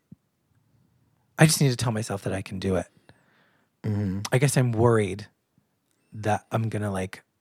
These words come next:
Speaker 1: backslide.
Speaker 2: You gotta be a tough boss.
Speaker 1: But I do need to, I can be a tough boss.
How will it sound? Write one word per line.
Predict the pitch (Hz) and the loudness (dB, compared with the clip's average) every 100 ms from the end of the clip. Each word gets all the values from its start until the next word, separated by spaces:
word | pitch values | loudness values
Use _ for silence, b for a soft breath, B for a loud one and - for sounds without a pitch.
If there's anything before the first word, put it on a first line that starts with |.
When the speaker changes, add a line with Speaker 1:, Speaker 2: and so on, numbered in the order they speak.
| _ _ 127 | _ _ -6
Speaker 1:
backslide. | 107 104 101 - 127 113 117 123 - - b b b b b b b - | 2 2 2 2 2 4 4 2 -6 -16 b b b b b b b -10
Speaker 2:
You | - | -2
gotta | 90 85 | 0 2
be | 95 | 0
a | 92 | -2
tough | - 131 - | 0 -2 -4
boss. | - - - - - - _ - | -12 -12 -10 -12 -12 -16 _ -12
Speaker 1:
But | 131 139 135 | 4 8 10
I | |
do | 127 160 | 10 8
need | 151 135 | 8 6
to, | 151 156 | 6 6
I | |
can | 170 196 220 | 6 8 8
be | 226 | 8
a | 131 | 4
tough | - 110 - | 2 -2 2
boss. | 104 95 117 - | 4 4 2 -2